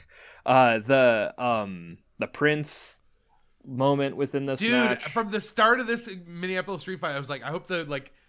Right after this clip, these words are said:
Speaker 2: a, like, a hologram of Prince, like,
Speaker 1: Oh my
Speaker 2: fights
Speaker 1: gosh.
Speaker 2: at some point. But,
Speaker 1: Yeah,
Speaker 2: like,
Speaker 1: Purple Rain
Speaker 2: they got
Speaker 1: chant.
Speaker 2: past, uh, they got past, yeah, Purple Rain ch-, uh, that's the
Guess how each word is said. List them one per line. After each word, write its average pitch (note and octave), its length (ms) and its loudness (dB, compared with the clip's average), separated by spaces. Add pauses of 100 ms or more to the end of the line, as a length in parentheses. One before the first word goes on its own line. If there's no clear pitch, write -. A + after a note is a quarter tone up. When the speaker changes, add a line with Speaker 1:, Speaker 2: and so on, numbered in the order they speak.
(140)
Speaker 2:
a, C#3+ 180 -10
like, D3 180 -8
a C#3 60 -8
hologram C#3 720 -6
of A#2+ 180 -12
Prince, C3 460 -14
like, A2+ 180 -14
Speaker 1:
Oh B2 80 -8
my A2+ 140 -4
Speaker 2:
fights F#2+ 220 -6
Speaker 1:
gosh. - 20 -6
Speaker 2:
at G#2+ 80 -10
some B2+ 200 -10
point. A#2+ 280 -12
But, - 60 0
Speaker 1:
Yeah, - 60 2
Speaker 2:
like, C#3+ 120 -4
Speaker 1:
Purple C3+ 200 0
Rain A#2+ 140 4
Speaker 2:
they C3+ 60 2
got D#3+ 140 -2
Speaker 1:
chant. C3 120 0
Speaker 2:
past, F3+ 320 0
uh, F3 140 -6 (640)
they E3+ 120 -8
got E3+ 220 -6
past, F3+ 300 -4
yeah, G#3+ 160 0
Purple A3+ 280 -4
Rain G3 200 -2
ch-, - 180 -18
uh, G#3+ 100 -2
that's D4 220 0
the A#4 180 -2